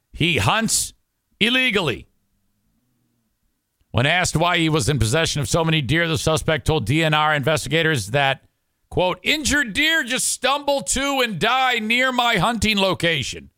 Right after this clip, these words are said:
So he's being a smartass there. That's when the D N R officer will just smack the fucking piss out of you. Uh, Meisterheim is a real piece of shit. He's currently serving eighteen months probation for aggravated domestic assault, is due back in court next month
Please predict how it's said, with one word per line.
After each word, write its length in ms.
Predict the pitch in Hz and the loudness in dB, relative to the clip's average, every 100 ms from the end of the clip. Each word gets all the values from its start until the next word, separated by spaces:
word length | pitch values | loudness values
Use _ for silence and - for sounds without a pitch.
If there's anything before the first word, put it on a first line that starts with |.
| _ _ _ _ | _ _ _ _
So 200 | 156 156 | -4 -4
he's 100 | - | -2
being 220 | 170 160 | -2 -2
a 40 | |
smartass 640 | - 156 220 226 147 113 - | -2 0 0 2 0 -2 -6
there. 160 | 82 _ _ _ _ | -10 _ _ _ _
That's 320 | 190 254 - | 0 0 0
when 120 | 226 | 0
the 80 | 185 | 0
D 200 | 147 226 | 2 2
N 80 | 202 | 2
R 240 | 220 240 | 2 2
officer 460 | 190 160 - 160 - _ _ | 2 0 -2 -4 -4 _ _
will 100 | - | -4
just 300 | 151 196 - | -2 -2 -4
smack 340 | 151 233 240 - | -2 0 0 -2
the 80 | 190 | -2
fucking 380 | 240 208 175 | 0 0 2
piss 320 | - 247 220 - | 4 4 0 -4
out 160 | 98 | -6
of 60 | - | -10
you. 60 | _ _ _ _ _ _ _ _ _ _ _ _ _ _ _ _ _ _ _ _ _ _ _ _ _ _ _ _ _ _ _ - | _ _ _ _ _ _ _ _ _ _ _ _ _ _ _ _ _ _ _ _ _ _ _ _ _ _ _ _ _ _ _ -2
Uh, 220 | 92 131 | 0 2
Meisterheim 1040 | 196 220 - 180 202 185 - 143 190 185 | 0 0 0 0 2 0 0 0 0 0
is 120 | 147 | 0
a 60 | 180 | 2
real 180 | 202 196 | 0 0
piece 280 | 196 185 127 | 0 0 -2
of 80 | |
shit. 340 | - 185 196 170 | 0 0 0 -2
He's 140 | 135 | -6
currently 380 | - 214 214 190 | -2 0 2 0
serving 420 | - 202 202 185 | 0 0 2 2
eighteen 380 | 196 180 185 175 | 0 0 0 2
months 200 | 180 180 | 0 0
probation 520 | 175 160 185 143 170 | 0 2 0 0 0
for 160 | 165 175 | 0 2
aggravated 600 | 165 180 175 170 165 151 | 2 2 0 0 0 0
domestic 380 | 160 160 - 143 | 2 0 -2 -2
assault, 540 | - 175 165 170 - | 0 2 2 -2 -2
is 220 | - 147 95 | 0 0 0
due 320 | 151 190 190 | 0 2 2
back 300 | 165 170 147 | 2 0 0
in 120 | 156 | 0
court 280 | 147 165 156 | 2 0 2
next 320 | 151 143 143 | 2 2 0
month 320 | 165 170 165 | 2 0 -2